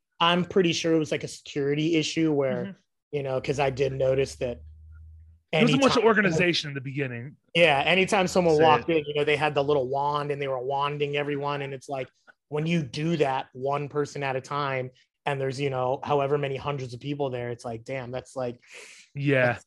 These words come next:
Speaker 2: Yeah, the other
Speaker 1: that's
Speaker 2: guy
Speaker 1: a
Speaker 2: was on a
Speaker 1: lot,
Speaker 2: cell
Speaker 1: you know?
Speaker 2: phone, like, not paying attention and shit.
Speaker 1: Yeah, and it
Speaker 2: Like,
Speaker 1: was,
Speaker 2: hurry the
Speaker 1: it was,
Speaker 2: fuck up, <laughs>
Speaker 1: it
Speaker 2: you
Speaker 1: was
Speaker 2: know?
Speaker 1: one guy too, so
Speaker 2: Yeah.
Speaker 1: it's, it's, yeah, y-, it's really, it's really hard to kind of, like, gauge all of that and,
Speaker 2: Mm-hmm.
Speaker 1: you know,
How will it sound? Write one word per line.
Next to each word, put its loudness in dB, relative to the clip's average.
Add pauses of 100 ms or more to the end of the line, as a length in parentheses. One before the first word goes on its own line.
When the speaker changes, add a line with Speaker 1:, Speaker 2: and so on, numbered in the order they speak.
(260)
Speaker 2:
Yeah, 4
the 6
other 4
Speaker 1:
that's 4
Speaker 2:
guy 6
Speaker 1:
a -
Speaker 2:
was 4
on 6
a 10
Speaker 1:
lot, 2
Speaker 2:
cell 6
Speaker 1:
you 0
know? 4
Speaker 2:
phone, 0
like, 0
not -4
paying 0
attention -2
and -6
shit. 8
Speaker 1:
Yeah, 6
and 4
it 8
Speaker 2:
Like, 2
Speaker 1:
was, 6
Speaker 2:
hurry 2
the 6
Speaker 1:
it 4
was, 2
Speaker 2:
fuck -2
up, -2 (100)
<laughs> -16
Speaker 1:
it 4
Speaker 2:
you 6
Speaker 1:
was 4
Speaker 2:
know? -2
Speaker 1:
one 6
guy 2
too, 0
so 0
Speaker 2:
Yeah. 4
Speaker 1:
it's, -6 (720)
it's, -6
yeah, 0
y-, -4
it's -2
really, 4
it's -2
really 4
hard -2
to -12
kind -10
of, -10
like, -6 (640)
gauge -2
all 0
of -6
that -4
and, -10 (180)
Speaker 2:
Mm-hmm. -8 (280)
Speaker 1:
you -10
know, -4